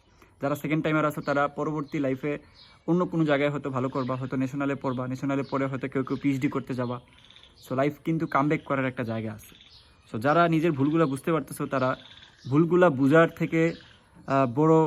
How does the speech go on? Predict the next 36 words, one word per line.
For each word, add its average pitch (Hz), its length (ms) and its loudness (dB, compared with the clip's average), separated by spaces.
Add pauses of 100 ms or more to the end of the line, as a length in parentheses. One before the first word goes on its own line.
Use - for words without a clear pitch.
(420)
পজিটিভ 156 320 4 (100)
থিঙ্ক 151 180 2
আর 143 60 4
কিছু 135 280 -6
নাই। 127 200 -2 (140)
এবং 139 280 2 (320)
শুধু 147 220 -2
ভুলগুলো 165 380 4
বুঝলে 135 300 2
হবে 135 200 2
না, 131 80 0
ওইগুলো 131 240 0
আসলে, 135 340 -4 (480)
আহ, - 680 -4 (320)
যাতে 147 360 0
in 185 120 0
future-এ 185 400 2
আর 147 100 4
যাতে 131 200 -2
না 127 160 2
হয়, 131 220 -2 (400)
সেগুলোও 131 380 0
কিন্তু 127 220 0
তোমাকে 123 260 -2
মাথায় 117 280 -2
নিয়ে 117 160 0
চলতে 113 260 -6
হবে। 101 180 -10 (600)
So, 131 60 -4
তোমাদেরকে 151 440 2
আমি, 160 400 2
আহ, 135 120 0
সাধুবাদ 147 400 0
জানাই 147 240 2
এই 143 100 2
কারণে, 147 360 -2